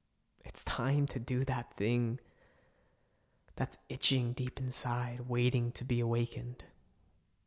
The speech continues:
Now is the time. You don't need to wait any longer. I promise you. The longer you wait, the harder it becomes to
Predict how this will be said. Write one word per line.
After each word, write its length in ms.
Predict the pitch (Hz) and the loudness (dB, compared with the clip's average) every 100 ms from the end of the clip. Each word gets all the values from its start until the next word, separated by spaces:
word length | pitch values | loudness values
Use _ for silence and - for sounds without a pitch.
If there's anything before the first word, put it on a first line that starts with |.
| _ _ _ _ _ _ _ _ _ _ 123 | _ _ _ _ _ _ _ _ _ _ 0
Now 200 | 135 147 | 4 4
is 120 | 143 | 4
the 80 | 120 | -2
time. 560 | - - 139 143 135 - _ _ _ _ _ - | -6 0 2 2 -2 -8 _ _ _ _ _ -20
You 60 | - | -12
don't 180 | - 160 | -8 -4
need 160 | 156 | -4
to 100 | 170 - | -4 -6
wait 280 | 147 147 - | -6 -6 -6
any 160 | 139 | -6
longer. 580 | 135 139 143 139 - - _ _ _ _ - | -6 -6 -6 -6 -8 -14 _ _ _ _ -20
I 60 | - | -8
promise 580 | - - 131 139 - - | -6 -2 -2 -2 -6 -12
you. 100 | - - _ _ _ _ _ _ _ _ _ _ _ _ _ _ - | -14 -20 _ _ _ _ _ _ _ _ _ _ _ _ _ _ -4
The 60 | 127 | 6
longer 280 | 127 147 | 8 10
you 180 | 151 147 | 10 10
wait, 480 | 135 135 135 135 - - - - - _ _ _ _ _ _ _ _ _ _ _ _ _ _ _ _ _ - | 10 10 8 6 -4 -18 -20 -20 -20 _ _ _ _ _ _ _ _ _ _ _ _ _ _ _ _ _ -18
the 60 | - | 0
harder 360 | - 123 123 | 8 10 10
it 140 | 113 - | 6 2
becomes 800 | 127 - 117 113 110 - - - _ _ _ _ _ _ - _ - _ _ - | -4 0 0 2 -2 -4 -10 -12 _ _ _ _ _ _ -20 _ -20 _ _ -8
to 460 | - 123 113 110 | 0 2 2 0